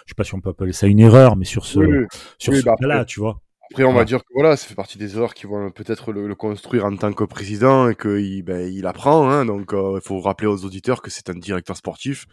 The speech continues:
Speaker 2: Donc, euh, voilà quoi, il apprend, euh, et sportivement, il a remis le club pour l'instant dans, dans une sorte de bon rail. Ben, il apprend les ficelles du métier au niveau business.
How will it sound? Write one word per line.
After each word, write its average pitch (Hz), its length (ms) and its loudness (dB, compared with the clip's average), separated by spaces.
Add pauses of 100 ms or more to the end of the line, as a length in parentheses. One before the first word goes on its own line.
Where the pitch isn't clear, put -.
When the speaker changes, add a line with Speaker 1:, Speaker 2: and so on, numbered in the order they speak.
(680)
Speaker 2:
Donc, 90 280 -12
euh, 92 100 -6 (800)
voilà 143 200 0
quoi, 110 240 0
il 101 80 -4
apprend, 131 580 2
euh, 95 320 -4
et 92 100 -10 (260)
sportivement, 107 640 -4
il 104 100 -2
a 95 40 0
remis 95 280 -4
le 98 100 -4
club 104 300 -2
pour 95 160 -8
l'instant 92 460 -6
dans, 87 120 -10 (160)
dans 90 140 -8
une 87 60 -10
sorte 98 220 -8
de 98 40 -6
bon 87 160 -6
rail. 127 240 2 (500)
Ben, 95 140 -12
il 90 80 -8
apprend 92 260 -8
les 95 120 -6
ficelles - 320 -8
du - 140 -12
métier 120 360 4
au 120 120 8
niveau 113 460 4
business. 110 600 -2